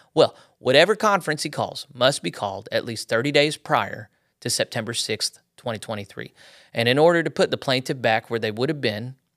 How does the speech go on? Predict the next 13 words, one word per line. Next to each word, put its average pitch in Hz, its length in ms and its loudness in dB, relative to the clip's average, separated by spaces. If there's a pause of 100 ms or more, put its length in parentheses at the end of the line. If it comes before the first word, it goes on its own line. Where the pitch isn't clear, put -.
(100)
except - 300 -6
for 135 80 -10
the - 60 -4
conduct 151 460 2
delaying 127 320 2
them 143 180 2
by 131 120 2
the 120 80 -2
national 131 420 -2
church, - 280 -6 (320)
I 120 200 0
am 151 200 2
ordering 139 540 0